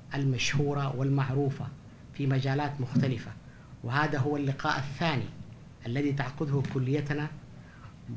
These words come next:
ب-، في، في الرعاية الصحية، فقد كان اللقاء الأول يتعلق بالرعاية الصحية في المملكة، الواقع والمأمول، وهذا هو اللقاء الثاني والذي يتعلق بالتنسيق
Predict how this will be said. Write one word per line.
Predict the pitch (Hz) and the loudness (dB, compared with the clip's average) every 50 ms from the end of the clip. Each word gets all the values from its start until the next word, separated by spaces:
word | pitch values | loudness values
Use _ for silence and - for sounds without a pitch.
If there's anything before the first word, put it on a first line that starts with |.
| 113 - - - - 135 | -10 -10 -12 -12 -8 -4
ب-، | 123 131 131 127 - | -2 0 0 0 0
في، | - 131 127 120 117 | 0 -2 -2 -2 -4
في | - - - - - | -6 -10 -10 -6 -4
الرعاية | 127 131 127 120 131 151 156 151 147 127 - | -4 -2 0 2 4 4 4 4 2 2 2
الصحية، | - - - 127 - - - 143 127 110 104 - - - - - - - - - - | 0 0 0 0 0 0 2 0 0 0 -2 -8 -12 -16 -16 -18 -16 -16 -16 -14 -14
فقد | - - - 139 - | -10 -10 -8 -8 -6
كان | - - 151 147 147 147 | -2 0 2 2 2 2
اللقاء | 143 - - 120 127 131 - - 151 143 143 | 0 0 -2 -2 -4 -4 -4 0 0 2 2
الأول | 139 143 160 151 143 147 143 139 143 - - - - | 2 2 2 2 0 0 -2 -4 -8 -12 -12 -10 -8
يتعلق | 131 - - - 143 147 151 147 143 135 - 123 | -6 -4 -2 0 0 2 2 2 0 -2 -4 -4
بالرعاية | 120 139 143 151 151 - - - - - - - - - - - - - 135 127 120 113 117 143 151 147 | -2 0 0 0 -2 -4 -8 -14 -14 -16 -18 -18 -18 -18 -18 -14 -8 -4 -4 -2 -2 0 0 2 2 2
الصحية | 139 139 - - 123 - - 151 147 135 | 2 0 0 -2 -2 0 0 2 2 2
في | 139 135 | 2 0
المملكة، | 131 139 147 147 147 139 139 143 143 135 - | 0 2 2 2 0 0 -2 -2 -2 -2 -2
الواقع | - 123 131 143 151 156 156 - 139 - 127 | -2 0 2 2 2 2 0 -2 -2 -2 0
والمأمول، | 127 139 139 135 135 131 127 127 120 123 131 143 151 156 151 156 - - - - - - - - | 0 0 0 2 0 0 0 0 0 0 0 2 2 2 0 -2 -4 -8 -14 -16 -16 -16 -10 -6
وهذا | 120 123 131 147 156 147 139 | -2 2 2 4 4 4 4
هو | 135 143 143 | 4 4 4
اللقاء | 135 131 131 - - 156 - 131 | 4 2 0 0 0 0 2 2
الثاني | 131 - - - 165 156 151 135 143 165 - - - - - - - - - - - - - - - - - - - | 0 -2 -2 0 0 2 2 0 0 -2 -4 -8 -12 -14 -14 -16 -16 -16 -16 -16 -16 -18 -18 -18 -18 -18 -16 -10 -6
والذي | 120 123 131 147 151 139 143 | -2 0 0 0 2 2 2
يتعلق | 143 135 135 123 120 135 151 147 147 143 139 - 117 123 | 2 2 0 0 0 0 2 2 2 0 -2 -4 -4 -2
بالتنسيق | 143 143 139 139 135 - - 135 135 131 - - - 160 151 147 151 - | -2 -2 -2 -4 -6 -6 -2 0 2 2 2 2 2 2 2 2 -2 -4